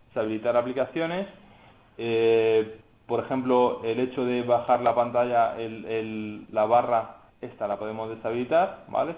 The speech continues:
Si lo fijamos, va a actuar directamente, ¿vale? Vamos a ver que ahora mismo ya no baja la pa-, ya no baja la,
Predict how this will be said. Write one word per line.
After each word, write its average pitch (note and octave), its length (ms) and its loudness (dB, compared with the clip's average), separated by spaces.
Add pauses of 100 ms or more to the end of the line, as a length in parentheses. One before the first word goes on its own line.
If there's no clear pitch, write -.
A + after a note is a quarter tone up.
Si A#2+ 60 -10
lo A2 160 -4 (120)
fijamos, C#3 420 0 (580)
va C#3 100 6
a C3 100 4
actuar C#3+ 300 2
directamente, A#2+ 580 -6 (420)
¿vale? A#2+ 220 -8 (160)
Vamos A#2 260 -2
a A#2 60 0
ver C3 220 -2
que B2+ 80 -2
ahora A#2+ 160 6
mismo C#3 420 -6 (380)
ya A#2+ 160 0
no B2+ 120 2
baja B2+ 280 2
la A#2 160 2
pa-, A2 160 -4
ya A2+ 100 -4
no A2+ 100 -2
baja A#2+ 280 0
la, G#2+ 580 2